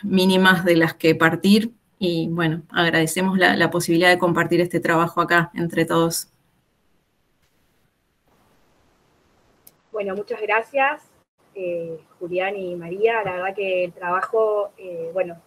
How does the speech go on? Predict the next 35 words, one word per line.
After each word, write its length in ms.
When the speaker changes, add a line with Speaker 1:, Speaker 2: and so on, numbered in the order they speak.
Speaker 2:
fue 260
muy, 340
muy 320
lindo 580
de 80
leer 300
y 100
da 140
cuenta 180
de 80
esa 140
reflexividad 1000
que 140
fueron, 460
eh, 460
que 80
fueron, 580
bueno, 260
en 60
este 220
diálogo 480
también. 520
Y, 400
eh, 580
y 100
me 60
parece 280
que 320
el 80
lugar 320
de 120
donde 600
eligieron 480
pararse, 500
estas 220